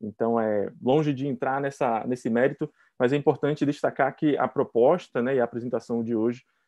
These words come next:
ela, ela passeia muito por essa possibilidade de, de sustentabilidade na atividade pesqueira, tá? Bom, e aí, é, por que que é importante, então,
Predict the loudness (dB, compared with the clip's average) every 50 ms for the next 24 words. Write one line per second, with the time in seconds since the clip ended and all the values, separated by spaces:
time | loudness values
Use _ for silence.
0 | _ _ 2 4 4 4 4 4 4 4 4 4 4 2 0 0 _ 2 2 2
1 | 0 -2 0 2 2 4 4 2 2 2 0 0 0 -2 -4 -4 0 4 4 6
2 | 6 4 2 0 -2 -2 -2 0 0 0 0 2 0 2 2 2 2 2 0 -2
3 | -6 -10 -12 -14 -16 -14 -12 -8 -6 -4 -4 -4 -4 -6 -10 -8 -6 -4 -2 -2
4 | 0 0 0 0 0 0 0 0 0 -2 -2 -4 -4 -6 -6 -6 -4 -4 -6 -6
5 | -8 -12 -12 -10 _ -8 -8 -8 -8 -10 -12 -12 -12 -12 -12 _ _ _ _ _
6 | _ _ _ _ _ _ _ _ _ _ _ _ _ 2 6 6 6 6 4 0
7 | _ _ _ _ _ _ _ _ _ _ _ _ _ _ _ _ _ _ _ _
8 | _ 4 4 6 6 6 6 4 4 6 6 6 8 8 6 4 4 2 0 2
9 | 2 2 2 4 4 2 2 2 2 2 2 2 2 0 -4 -6 -8 -4 _ 2
10 | 4 4 4 2 0